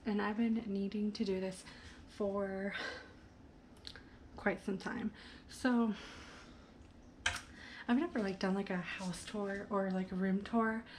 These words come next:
I have got, like, a few, um, people saying, like, room tour, and I'm like, "It's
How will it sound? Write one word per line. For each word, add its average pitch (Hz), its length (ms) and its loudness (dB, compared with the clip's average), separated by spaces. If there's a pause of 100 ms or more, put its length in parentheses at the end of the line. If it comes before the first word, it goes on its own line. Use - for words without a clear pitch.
(220)
I 220 60 0
have 220 220 0
got, 311 200 4 (200)
like, 233 160 4
a 233 60 -4
few, 214 420 2 (720)
um, 190 340 4 (1160)
people 233 380 8
saying, 202 280 2
like, 202 180 4
room 190 200 4
tour, 226 320 4
and 202 80 0
I'm 196 140 -2
like, 190 240 0 (1080)
"It's 202 320 0